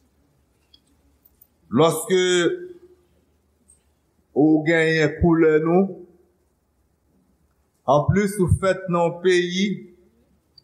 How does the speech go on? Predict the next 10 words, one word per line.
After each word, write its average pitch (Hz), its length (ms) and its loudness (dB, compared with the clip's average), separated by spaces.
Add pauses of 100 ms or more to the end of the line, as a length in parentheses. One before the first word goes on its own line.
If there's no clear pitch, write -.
(100)
ki 151 100 -6
rele 160 380 0
Ayiti, 151 560 0 (3250)
li 131 220 0 (140)
pa 185 220 4
etonan 175 640 0
pou - 1800 -14
yo 143 120 0
plase 147 460 0
yo 135 160 2